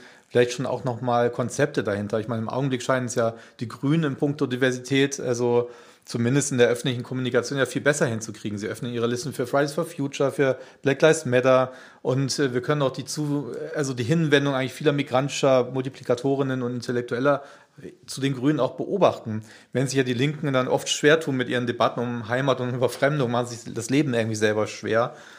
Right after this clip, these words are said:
Und gleichzeitig steuern die Grünen aber auf Bundesebene trotz aller Diversity wie, scheinbar widerspruchsfrei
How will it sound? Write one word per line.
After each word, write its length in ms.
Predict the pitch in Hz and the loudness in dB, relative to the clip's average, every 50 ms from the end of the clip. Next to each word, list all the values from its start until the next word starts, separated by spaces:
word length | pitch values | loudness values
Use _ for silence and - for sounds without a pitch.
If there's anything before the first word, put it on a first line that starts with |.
| - _ - | -14 _ -8
Und 120 | 139 120 | -4 2
gleichzeitig 440 | 117 117 147 - - 190 175 170 147 | 4 4 4 4 4 2 0 0 2
steuern 220 | - 175 160 160 | 4 4 4 4
die 60 | 156 | 4
Grünen 180 | 147 147 165 160 | 2 2 2 4
aber 140 | 147 139 139 | 4 2 2
auf 100 | 139 - | 2 2
Bundesebene 420 | 156 156 160 147 - - 147 143 | 0 -2 0 -2 -2 -2 -2 -2
trotz 240 | 147 - - 143 - | -2 -2 -2 -2 0
aller 260 | - - 147 147 147 | 0 2 4 4 4
Diversity 920 | 143 147 147 139 131 117 117 131 143 143 - 151 147 - 165 160 160 151 139 | 2 2 2 2 4 4 2 2 2 0 -2 -8 -8 -4 -2 -2 -2 -2 -2
wie, 200 | 147 160 160 - | -4 -6 -6 -8
scheinbar 420 | - - - 127 135 139 135 123 | -4 0 2 2 2 2 -2 -4
widerspruchsfrei 920 | 131 156 202 202 190 - - 151 143 - - - - 107 117 135 156 180 | 0 0 0 0 0 -2 -4 -4 -4 -4 -4 -2 0 2 2 2 2 0